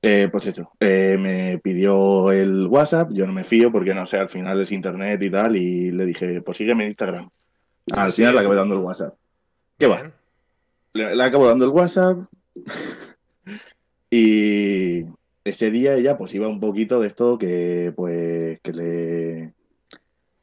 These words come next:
Speaker 1: que iba midiendo la cera, que no iba muy católica, la verdad.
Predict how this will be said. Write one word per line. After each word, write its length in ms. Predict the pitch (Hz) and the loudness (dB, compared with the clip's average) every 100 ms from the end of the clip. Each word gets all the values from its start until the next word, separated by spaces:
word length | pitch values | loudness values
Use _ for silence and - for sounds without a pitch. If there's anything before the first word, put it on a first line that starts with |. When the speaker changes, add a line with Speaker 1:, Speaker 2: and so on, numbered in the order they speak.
| _ _ | _ _
Speaker 1:
que 80 | 110 | 2
iba 160 | 117 117 | 4 4
midiendo 340 | 110 110 104 | 4 2 2
la 120 | 92 | -2
cera, 320 | - 87 - _ _ _ _ - | -4 -6 -8 _ _ _ _ -8
que 280 | 92 92 | -4 -4
no 440 | 101 107 110 107 104 | -2 0 0 0 0
iba 260 | 104 98 98 | 2 2 2
muy 140 | 101 | 0
católica, 600 | 101 92 90 87 - - _ _ | -4 -4 -6 -8 -12 -14 _ _
la 100 | 95 | -8
verdad. 380 | 92 92 98 | -4 -4 -4